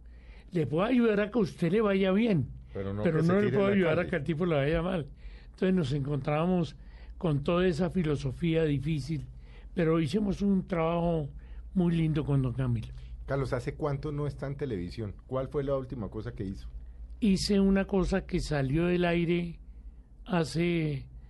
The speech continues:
Speaker 1: cuatro días, que se llamaba Allá te espero.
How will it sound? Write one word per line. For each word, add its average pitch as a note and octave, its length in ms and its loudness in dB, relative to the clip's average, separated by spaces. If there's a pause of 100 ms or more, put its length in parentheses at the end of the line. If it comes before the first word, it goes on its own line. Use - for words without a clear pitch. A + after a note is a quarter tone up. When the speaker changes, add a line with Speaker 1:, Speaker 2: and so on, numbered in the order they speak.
(200)
Speaker 1:
cuatro E3 360 -2
días, B2+ 480 -4 (1900)
que - 140 -4
se C#3+ 200 -4
llamaba D3+ 800 -2
Allá C#3+ 380 -2
te D3 120 -8
espero. - 380 -10